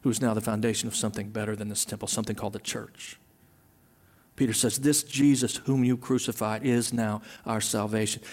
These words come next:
just as the psalmist had predicted. Now, here's the imagery.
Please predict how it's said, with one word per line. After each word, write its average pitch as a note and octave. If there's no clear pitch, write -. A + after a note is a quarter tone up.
just A#2+
as G#2+
the A2
psalmist G#2
had -
predicted. -
Now, C#3+
here's D#3+
the D3
imagery. A#2+